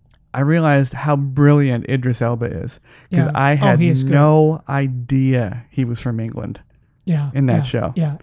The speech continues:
Speaker 2: yeah, yeah.
Speaker 1: Secondly, I realized Baltimore is a shithole.
Speaker 2: <laughs> Yeah.
Speaker 1: Wow.
Speaker 2: Yeah.
Speaker 1: You know, and they've had so many things. They've had one, they had Ace of Cakes, you know, which was in Baltimore, which
Speaker 2: Yeah.
Speaker 1: was, was, uh, seemingly wonderful.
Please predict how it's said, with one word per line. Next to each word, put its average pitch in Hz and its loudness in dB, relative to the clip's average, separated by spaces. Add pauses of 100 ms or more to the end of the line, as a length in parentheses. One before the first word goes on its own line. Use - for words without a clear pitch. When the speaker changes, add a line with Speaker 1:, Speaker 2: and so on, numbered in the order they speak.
Speaker 2:
yeah, 147 -6 (120)
yeah. 143 -6
Speaker 1:
Secondly, 135 0 (320)
I 135 -2
realized 127 0
Baltimore 156 0
is 117 -6
a - -6
shithole. - -2
Speaker 2:
<laughs> - -20 (480)
Yeah. 175 0
Speaker 1:
Wow. 135 2
Speaker 2:
Yeah. 160 -4 (100)
Speaker 1:
You 156 0
know, 139 2
and 143 0
they've 156 2
had 180 -2
so 202 -2
many 185 0
things. 170 -4
They've 170 0
had 156 2
one, 180 0 (220)
they 151 0
had 151 4
Ace 160 0
of 185 -6
Cakes, - -4 (100)
you 147 -2
know, 135 2
which 143 0
was 139 -2
in 143 2
Baltimore, 131 0
which 131 -2
Speaker 2:
Yeah. 175 2
Speaker 1:
was, 147 -2
was, 123 -2
uh, 123 -2
seemingly 147 -2
wonderful. 127 -4